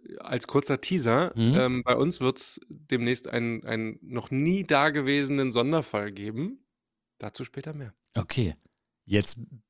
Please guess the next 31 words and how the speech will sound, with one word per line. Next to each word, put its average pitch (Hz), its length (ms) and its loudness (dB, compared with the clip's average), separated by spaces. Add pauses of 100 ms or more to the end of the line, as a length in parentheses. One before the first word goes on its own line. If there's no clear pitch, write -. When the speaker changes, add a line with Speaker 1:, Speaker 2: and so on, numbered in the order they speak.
(320)
Speaker 2:
hoffe 120 280 2
ich, - 60 -2
seid 123 180 4
nicht 147 160 2
nur 143 120 4
überrascht, 95 600 4
so 113 120 6
wie 113 60 4
ich. - 160 0
Ja, 104 160 2
ich 117 140 2
bin's 135 320 2
wirklich. 104 280 4
Ich 95 200 2
hab 120 100 0
keine 139 260 2
Ahnung, 131 220 4
was 131 140 6
er - 60 0
meint. 95 240 4 (340)
So, 135 220 8
ich - 120 2
bin 160 140 6
gespannt. 139 340 4
Also, 127 240 4 (360)
überhaupt 151 500 4
gar 135 200 6
nicht. 98 360 2 (480)
Also, 120 200 4
es - 220 4
Speaker 1:
Was? - 80 -6